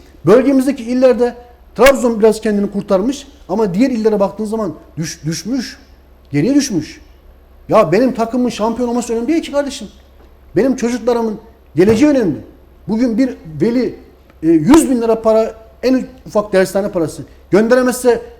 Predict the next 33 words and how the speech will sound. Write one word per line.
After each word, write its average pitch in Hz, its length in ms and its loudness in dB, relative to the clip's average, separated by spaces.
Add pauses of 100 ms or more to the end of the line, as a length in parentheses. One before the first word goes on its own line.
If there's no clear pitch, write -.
(200)
diyor 269 180 4
ki, - 200 -6
"Ah," - 280 -2
diyor, 220 160 -2
"evladımın 226 480 2
sorumlusu 220 420 -4
benim," 254 240 2
diyor. 143 140 -2 (320)
Ya 214 240 2
babalar, 240 420 6
analar 233 280 4
ka-, - 300 -10 (320)
hakikaten 233 500 2
büyük 254 220 4
eziyet 190 320 2
çekiyor 220 360 -2
ya. 180 200 -2 (380)
Kahrı 294 300 4
çekiyorlar 214 460 0
ya. 208 200 -4 (360)
Çocukların 247 540 0
dershaneye 214 440 -2
gönderememenin, 202 600 2 (320)
özel 190 200 2
eğitim 247 300 0
verememenin 240 340 0
kahrını 185 340 0
çekiyor. 170 340 -6 (440)
Hiç 285 180 -2
bu 226 120 -2
babaların, 226 360 4
anaların 220 460 -2
düş-, 202 180 -8